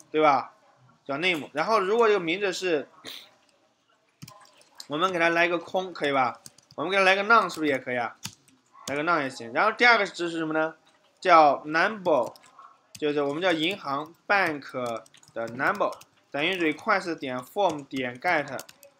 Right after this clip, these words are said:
然后呢，我们获取的是 bank 的 number，啊，card 是吧？应该叫卡号，叫 card。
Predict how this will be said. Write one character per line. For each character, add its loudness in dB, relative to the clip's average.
然 4
后 4
呢， 6
我 0
们 0
获 -2
取 -6
的 -2
是 -4
bank 0
的 -4
number， 0
啊， 8
card 4
是 -8
吧？ -2
应 -14
该 -4
叫 2
卡 -6
号， 2
叫 -6
card。 -2